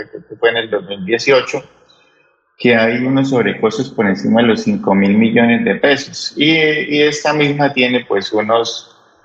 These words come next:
unas sanciones y, eh, creo que en este momento se encuentra en investigación aún de la Contraloría y todavía no se sabe qué pasó, pero sí se,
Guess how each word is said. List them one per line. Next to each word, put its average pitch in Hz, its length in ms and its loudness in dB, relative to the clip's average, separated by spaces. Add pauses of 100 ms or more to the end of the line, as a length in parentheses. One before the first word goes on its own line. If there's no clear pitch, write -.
(380)
unas 120 520 2
sanciones 117 840 0
y, 98 280 -4
eh, 98 280 0
creo 107 200 2
que - 80 0
en 117 80 2
este 117 200 0
momento 101 400 0
se 113 60 -2
encuentra 101 500 0
en 110 60 -6
investigación 98 800 -2
aún 107 220 -2
de 104 100 2
la 98 200 -2
Contraloría 95 640 0
y 143 100 -8
todavía - 320 2
no 107 120 -6
se 107 140 -12
sabe 110 260 2
qué 113 120 -4
pasó, 120 460 0 (600)
pero 156 260 2
sí 147 200 -4
se, 139 220 -4